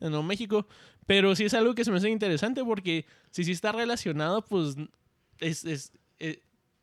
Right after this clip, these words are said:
se está perdiendo un friego de, de oportunidades en, o-, en otros, en otros, este, sectores, otros estados de legalicen la marihuana y hagan, hagan el colegio gratis o barat-, o barato, que todos estudien.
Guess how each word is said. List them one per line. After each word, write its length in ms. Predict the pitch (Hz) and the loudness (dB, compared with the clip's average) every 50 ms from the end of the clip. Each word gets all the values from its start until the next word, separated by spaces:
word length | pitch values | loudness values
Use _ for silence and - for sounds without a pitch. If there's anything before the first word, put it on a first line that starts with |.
| _ | _
se 200 | _ - - 185 | _ -10 -6 -6
está 260 | 175 156 - 170 165 165 | -6 -2 -4 -4 -4 -4
perdiendo 380 | 202 214 220 220 208 220 233 | -4 -4 -2 -2 -2 -2 -4
un 80 | 233 226 | -4 -6
friego 400 | - - 226 220 220 240 247 240 | -6 -6 -4 -4 -2 -2 -2 0
de, 180 | 247 247 226 208 | 0 0 0 0
de 60 | 202 | -2
oportunidades 800 | 196 185 208 190 - 208 180 165 160 170 208 294 392 - - - _ _ _ _ _ - | -4 -4 -6 -8 -8 -8 -4 -4 -2 -4 -4 -6 -8 -12 -12 -16 _ _ _ _ _ -2
en, 80 | 151 160 | 0 0
o-, 80 | 165 | 2
en 160 | 160 160 165 | 2 2 2
otros, 480 | 170 165 156 196 202 214 214 208 - - | 2 0 0 0 2 2 0 0 -2 -2
en 140 | 170 156 156 | -2 -2 -2
otros, 300 | 151 - - 185 190 196 | -4 -4 -4 -4 -4 -4
este, 280 | 208 202 - - 190 180 | -4 -6 -6 -6 -6 -6
sectores, 520 | - 165 131 - - - 131 165 196 208 214 | -4 -6 -8 -6 -6 -4 -4 -2 -2 -2 -4
otros 540 | 180 180 190 190 196 196 196 190 202 - _ _ _ _ _ _ _ _ | -4 -4 -4 -2 -2 -2 -2 -4 -6 -8 _ _ _ _ _ _ _ _
estados 600 | - 143 139 - - 139 135 156 185 208 220 220 | -6 -6 -6 -2 0 2 4 4 4 4 2 2
de 300 | 220 208 185 160 147 143 143 - - _ - | 2 0 0 0 0 -2 -4 -8 -14 _ -2
legalicen 420 | 156 160 156 151 151 147 - 214 | 0 2 2 2 0 0 -2 -2
la 80 | 220 220 | -2 -2
marihuana 540 | 214 214 208 185 147 151 160 180 196 208 208 | -2 0 0 0 0 0 0 0 0 0 0
y 320 | 208 202 180 160 147 139 | 0 0 0 0 0 0
hagan, 360 | 135 135 151 180 190 190 180 | 0 0 -2 -2 -2 -4 -4
hagan 400 | 165 151 156 165 180 185 190 190 | -4 -2 -2 -2 -2 -2 -2 -2
el 120 | 196 196 185 | -2 -2 -2
colegio 560 | - 151 135 139 - - 180 185 185 185 185 - - - _ _ | -2 -2 -2 -2 -2 -2 -2 0 0 -2 -4 -8 -14 -20 _ _
gratis 480 | - 151 151 165 185 - 254 254 226 - | -4 0 0 0 0 0 -4 -4 -4 -2
o 200 | 233 185 160 151 | -2 0 0 2
barat-, 300 | 147 143 135 131 120 117 _ _ _ | 2 0 0 0 -4 -8 _ _ _
o 140 | - 143 131 | -6 -4 -4
barato, 440 | 131 127 127 143 185 - - 262 233 - _ - | -2 -2 -2 -4 -4 -4 -6 -8 -8 -8 _ -6
que 100 | - 143 | -6 -4
todos 180 | - 180 185 | -2 -2 -2
estudien. 420 | 214 180 - - 202 233 247 247 | -2 -2 -2 -2 -2 -2 -4 -6